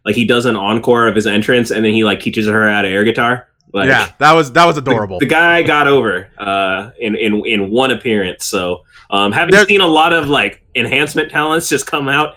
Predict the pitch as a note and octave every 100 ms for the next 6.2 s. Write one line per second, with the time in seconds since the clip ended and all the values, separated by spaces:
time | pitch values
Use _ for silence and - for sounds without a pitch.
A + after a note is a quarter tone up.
0 | _ A#2 B2 C3+ A2+ G#2+ A#2+ C3 C#3 B2+
1 | C3+ C3+ A2+ B2 C#3+ D3 C#3+ C#3+ C#3 -
2 | D#3 D3+ _ _ - G#2+ G2+ G#2+ C3+ C#3+
3 | B2+ A#2+ A#2 G2+ - F2+ F2+ F2 _ _
4 | _ _ _ - F#3 F#3+ F3 D#3+ C#3+ E3
5 | G3+ G#3 G#3 F3+ C#3+ D3+ E3+ E3+ F#3 F3
6 | F3 -